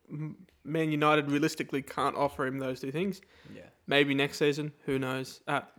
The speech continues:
Speaker 1: next, next season.
Speaker 2: Well, the only thing they can offer is that,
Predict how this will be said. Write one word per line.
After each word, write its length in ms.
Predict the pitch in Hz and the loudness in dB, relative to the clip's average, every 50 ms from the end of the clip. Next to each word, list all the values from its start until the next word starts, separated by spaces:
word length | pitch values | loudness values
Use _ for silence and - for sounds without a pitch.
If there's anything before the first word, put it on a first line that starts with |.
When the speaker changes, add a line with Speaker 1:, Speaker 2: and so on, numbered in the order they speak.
| _ _ _ _ - - 170 | _ _ _ _ -20 -14 -6
Speaker 1:
next, 480 | 160 151 131 - - - - - - _ | -4 -2 -2 -2 -6 -12 -18 -20 -20 _
next 440 | - 135 120 - - - - - - | -4 -4 -4 -4 -6 -12 -16 -18 -16
season. 360 | - - 123 131 131 135 139 - | -12 -10 -8 -8 -8 -10 -10 -10
Speaker 2:
Well, 100 | 127 123 | -10 -8
the 100 | 135 131 | -4 -4
only 200 | 139 160 160 147 127 | -4 -4 -4 -8 -10
thing 140 | 131 113 107 | -12 -12 -12
they 100 | 98 95 | -12 -12
can 260 | 92 - - 110 107 104 | -14 -12 -12 -12 -12 -10
offer 420 | 95 82 82 - - 92 - - - - | -12 -12 -12 -14 -14 -12 -12 -14 -14 -16
is 100 | 98 - | -12 -10
that, 240 | 95 90 76 - | -8 -8 -8 -10